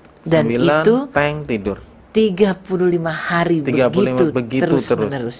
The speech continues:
Speaker 2: terus menerus.
Speaker 1: Masya Allah.
Speaker 2: Dan di metode Yaden ini nam-, namanya ada nanti metode visual.
Speaker 1: Mhm.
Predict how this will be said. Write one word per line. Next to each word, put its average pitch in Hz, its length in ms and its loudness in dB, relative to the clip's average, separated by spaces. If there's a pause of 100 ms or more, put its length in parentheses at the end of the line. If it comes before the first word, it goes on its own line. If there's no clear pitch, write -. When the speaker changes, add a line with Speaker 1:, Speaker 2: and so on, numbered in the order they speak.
(100)
Speaker 2:
terus 107 240 -10
menerus. 101 380 -8
Speaker 1:
Masya 117 320 -12
Allah. 101 160 -12
Speaker 2:
Dan 135 180 0
di 139 80 -2
metode 131 320 0
Yaden 123 400 0
ini 143 160 -4
nam-, 147 160 -2
namanya 127 480 -4
ada 113 240 0
nanti 113 240 -2
metode 113 600 -2
visual. 113 680 -4 (140)
Speaker 1:
Mhm. 175 500 -8